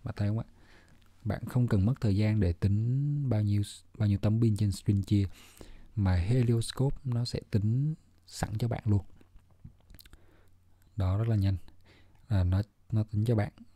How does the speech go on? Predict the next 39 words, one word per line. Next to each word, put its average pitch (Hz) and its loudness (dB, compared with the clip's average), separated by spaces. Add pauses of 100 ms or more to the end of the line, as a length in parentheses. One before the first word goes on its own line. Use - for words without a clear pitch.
(200)
Và 98 2
chỗ - -4
này 113 2
là 92 0
có 98 -2
những 117 -4
thiết 120 -2
bị - -4
đóng 104 0
cắt - -6
này. 98 -2 (440)
T-, 110 -8 (180)
rồi 101 -2
inverter 101 2
này. 90 0 (720)
Đó, 104 0
dây 107 4
hòa 98 2
lưới 92 2
bao 117 0
nhiêu. 104 4 (420)
Chúng 110 -6
ta 107 -2
khai 101 -2
báo 95 0
này. 117 -4 (400)
Phía 127 4
dưới 117 6
là 143 4
có 107 -4
thông 117 0
số 113 0
kỹ 117 2
thuật 104 0 (280)
của 85 4
tấm 113 0
pin, 123 4 (220)
của - -8
inverter, 101 0